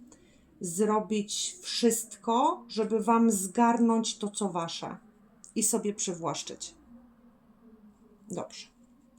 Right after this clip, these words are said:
Dobrze, patrzymy na ten, na ten nowy pomysł. Karty mi same chcą wychodzić.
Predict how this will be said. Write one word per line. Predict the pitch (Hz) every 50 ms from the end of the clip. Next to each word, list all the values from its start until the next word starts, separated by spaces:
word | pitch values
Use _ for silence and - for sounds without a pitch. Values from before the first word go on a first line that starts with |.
| _ _ _ _ _ _ _ _ _ - - _ _ _ - - - - _ -
Dobrze, | 202 196 185 180 - - -
patrzymy | - - 160 - - - 226 269 233 202
na | 196 190
ten, | 196 196 185 180 185 196 202 - _ _ _ _
na | 190 190 185
ten | 185 - 185 180 185 185
nowy | 190 202 214 220 185 185 202
pomysł. | 202 - - 208 202 190 180 170 165 170 185 - - - 214 196 208 208 - - - - - _ _ _ _ _ _ _ _ _ _ _ _ 240 208
Karty | - - 202 - - - - 196
mi | 190 190
same | 180 - - - 190 180 165 170 170
chcą | - - - 175 180 175
wychodzić. | 170 185 180 - - 175 175 165 - 202 208 - - - -